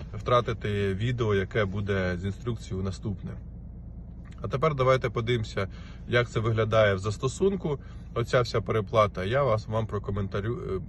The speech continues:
поста-, про-, е, коментую кожну деталь в цьому, е, в цій переплаті, е,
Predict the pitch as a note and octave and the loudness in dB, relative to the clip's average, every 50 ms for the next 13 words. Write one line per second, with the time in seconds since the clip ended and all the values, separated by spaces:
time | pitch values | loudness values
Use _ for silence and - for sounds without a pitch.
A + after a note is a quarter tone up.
0 | - - - G2+ - - B2 A#2 G#2 D#2+ F#2+ F#2 - - A2 A2+ A2 A2 G#2 G#2 | -8 -8 -8 -8 0 2 2 4 4 2 -2 -4 -6 -4 -2 0 0 2 2 0
1 | G2 - - - - - - - - - - - F2 G2 - B2+ A#2 A#2+ A#2+ A#2 | 0 -4 -10 -14 -14 -14 -14 -14 -14 -12 -8 -6 -4 -2 0 0 0 0 0 0
2 | - C#3+ C3+ B2+ A2 G2 - B2+ B2 A#2+ A#2 G2+ G#2 G2+ G2 F#2 F2+ E2+ - - | 0 0 0 0 0 0 0 2 2 2 2 2 0 0 0 -2 -2 -6 -10 -12
3 | - - - - G2 G2+ F2+ - A#2 A#2+ B2 A#2 A2 G#2+ - - - - A2 G#2 | -14 -14 -10 -8 -8 -4 0 4 4 4 4 2 0 -4 -8 -8 -4 -2 0 0
4 | G#2 G2+ G2 F#2 - - - - - - - - - - - - F#2+ F2+ - - | 0 0 -2 -4 -6 -10 -12 -14 -14 -14 -14 -14 -12 -10 -8 -8 -8 -6 -4 -4
5 | A#2+ G#2 - G#2+ G2+ G2+ - - G#2 G#2 G#2 G2+ - - F#2+ F#2 F2 F2+ | -4 -2 -2 -2 -2 -2 -2 0 2 2 2 0 -2 -2 -2 -2 -2 -4